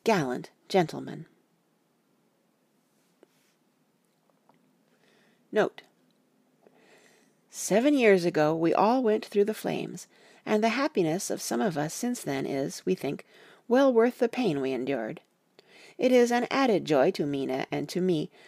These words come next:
that our boy's birthday is the same day as that on which Quincey Morris died.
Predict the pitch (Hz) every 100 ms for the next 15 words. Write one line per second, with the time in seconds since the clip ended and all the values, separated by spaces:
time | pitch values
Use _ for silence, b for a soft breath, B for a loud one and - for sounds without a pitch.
0 | b - 147 170 208 196 208 240 - 202
1 | - 101 71 - 156 160 127 - 202 220
2 | 233 226 208 214 214 143 - 175 - b
3 | b b 180 202 196 - - 220 220 240
4 | 180 151 196 - 160 107 -